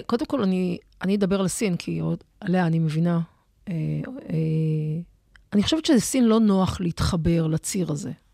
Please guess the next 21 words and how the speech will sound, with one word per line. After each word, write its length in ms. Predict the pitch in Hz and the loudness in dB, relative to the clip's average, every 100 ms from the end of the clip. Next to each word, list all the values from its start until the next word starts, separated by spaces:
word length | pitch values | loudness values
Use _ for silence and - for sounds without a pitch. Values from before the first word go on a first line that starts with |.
| _ | _
ל-, 340 | 185 196 330 180 | 2 2 2 0
ל-, 60 | 180 _ _ | 0 _ _
הת-, 260 | - - 185 | -8 -6 -2
לתדמית 500 | 180 - 180 220 262 | -2 0 2 4 4
שלה 220 | 202 147 | 0 0
זה 120 | 156 | 0
לא 120 | 165 208 | 0 0
טוב. 340 | - 170 156 170 - | -2 -4 -4 -8 -12
אה, 200 | - 143 - - - | -10 -10 -12 -20 -18
צריך 140 | - | -12
לזכור 180 | - 285 | -6 -2
שמלחמת 500 | 247 196 - 220 220 | 0 2 2 2 2
אוקראינה-רוסיה, 1080 | 190 190 180 190 175 185 - 202 185 185 185 - - | 0 0 2 2 2 0 0 0 2 2 -2 -4 -4
אה, 100 | 170 - | -4 0
פגעה 280 | 190 170 214 | 0 2 2
מאוד 420 | 226 - 220 175 | 2 4 2 2
במעמד 760 | 170 170 165 175 175 175 185 170 - _ 202 | 2 2 4 4 6 4 2 -2 -10 _ -10
ובתדמית 1000 | 180 170 165 156 156 - 180 175 208 196 | -6 -4 -2 -2 -4 0 2 4 4 2
הסינית, 440 | - 196 185 - | 0 2 2 0
בוודאי 420 | 165 160 160 170 | -2 -2 2 2
באירופה. 500 | 165 160 151 165 - | 4 2 4 2 0